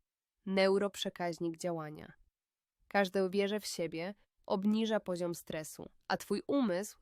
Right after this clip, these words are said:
zaczyna widzieć możliwości tam, gdzie inni widzą przeszkody. Kiedy naprawdę wierzysz, twoja energia zmienia kierunek. Zamiast walczyć ze światem,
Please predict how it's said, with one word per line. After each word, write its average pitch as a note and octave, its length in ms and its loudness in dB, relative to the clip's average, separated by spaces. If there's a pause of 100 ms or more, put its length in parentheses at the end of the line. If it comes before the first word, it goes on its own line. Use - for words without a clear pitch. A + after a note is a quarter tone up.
zaczyna F#3 420 0
widzieć F3+ 380 -6
możliwości G3 640 -4
tam, G3+ 380 -2 (280)
gdzie G3+ 180 -2
inni G#3+ 500 -2
widzą F3 280 -4
przeszkody. D#3 640 -10 (760)
Kiedy G3 220 2
naprawdę A#3 560 6
wierzysz, E3 640 -6 (300)
twoja C#4 300 2
energia F3+ 540 0
zmienia E3 340 -6
kierunek. D#3 680 -10 (760)
Zamiast G3 400 2
walczyć B3 420 2
ze C4+ 100 -4
światem, E3+ 640 -8